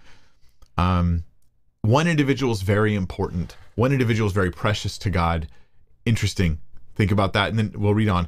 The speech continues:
"What do you think? If a man has a hundred sheep and one of them has gone astray, does he not leave the ninety-nine on the mountains and go in search of the one that went astray?" I've heard this used, this, this little parable, this, this analogy Jesus gives, I've heard this used in different ways.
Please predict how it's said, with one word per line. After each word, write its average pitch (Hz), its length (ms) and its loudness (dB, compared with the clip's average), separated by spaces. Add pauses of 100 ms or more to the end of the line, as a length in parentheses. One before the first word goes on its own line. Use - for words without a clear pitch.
(320)
"What 143 320 0
do 110 100 2
you 143 140 2
think? 95 500 -2
If 104 180 -4
a 104 80 -2
man 110 280 0
has 117 180 0
a 95 40 0
hundred 139 360 -2
sheep 92 360 -2
and 95 180 -2
one 113 120 2
of 127 60 0
them 120 160 0
has 107 180 2
gone 98 280 0
astray, 107 420 -2
does 87 140 -2
he 92 80 0
not 95 200 -2
leave 110 340 0
the 113 80 2
ninety-nine 104 840 0
on 110 160 0
the 113 60 0
mountains 87 560 -2 (160)
and 92 140 2
go 110 160 4
in 120 80 -2
search 117 320 -2
of 92 100 -2
the 101 80 2
one 98 360 0
that 92 80 -2
went 87 180 0
astray?" - 440 -4 (1300)
I've 180 160 2
heard 175 260 2
this - 540 -6
used, 113 480 2
this, - 260 -4
this - 220 -2
little 110 140 0
parable, 110 560 0
this, 98 160 -4
this - 280 -4
analogy 101 540 0
Jesus 98 320 0
gives, 104 180 -2
I've 92 120 -2
heard 165 140 0
this 131 140 -4
used 104 400 -2
in 98 120 -4
different 95 280 -2
ways. 87 280 0